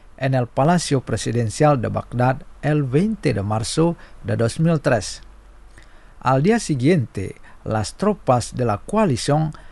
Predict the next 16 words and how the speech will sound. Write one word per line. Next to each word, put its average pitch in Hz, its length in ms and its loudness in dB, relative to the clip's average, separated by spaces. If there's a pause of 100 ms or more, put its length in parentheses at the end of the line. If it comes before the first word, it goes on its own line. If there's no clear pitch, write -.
(160)
lanzaron 165 800 0
un 175 180 2
ataque 170 760 -2
contra 190 560 2 (120)
la 135 280 2
provincia 135 640 0
de 107 100 -4
Basora, 107 540 2 (440)
seguido 151 600 2
de 113 100 0
un 175 240 0
ataque - 800 0
al 113 200 -2
corazón 120 520 0
de 107 120 -2
Irak. 107 280 2